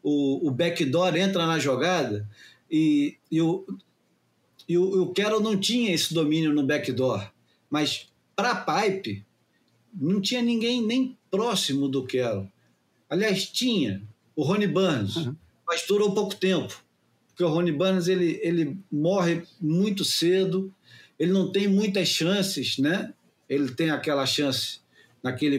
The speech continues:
Speaker 1: pipe que ele fica em segundo pro Ock,
Speaker 2: Uhum.
Speaker 1: que o mar tá enorme e o Ock, é, fica embaixo. Eu acho que é um golpe de sorte, acompanhado também de alta competitividade dele, porque afinal de contas ele,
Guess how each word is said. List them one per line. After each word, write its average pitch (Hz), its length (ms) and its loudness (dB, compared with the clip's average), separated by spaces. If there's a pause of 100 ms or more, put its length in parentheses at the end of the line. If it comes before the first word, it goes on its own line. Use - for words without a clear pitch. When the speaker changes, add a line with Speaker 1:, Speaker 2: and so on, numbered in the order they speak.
Speaker 1:
pipe 139 360 -2
que 143 260 0
ele 135 360 4
fica 131 460 0
em 135 80 2
segundo 131 640 0
pro 139 240 0
Ock, 175 440 -2 (120)
Speaker 2:
Uhum. 117 140 -4 (120)
Speaker 1:
que 120 80 0
o 127 60 0
mar 143 260 -2
tá 143 100 0
enorme 135 440 2
e 135 60 2
o 127 80 2
Ock, 123 380 -2 (400)
é, 123 200 -2
fica 143 320 -2
embaixo. 156 680 0 (1200)
Eu 120 160 0
acho 123 220 -4
que 135 80 -2
é 127 80 2
um 123 120 -2
golpe 127 300 0
de - 80 -6
sorte, 156 480 0
acompanhado 127 680 -2
também 131 280 0
de 120 160 -2
alta 147 280 -2
competitividade 127 1040 -2
dele, 156 400 -2 (420)
porque - 140 -10
afinal 123 300 -4
de 120 100 -6
contas 127 320 -4
ele, 120 220 0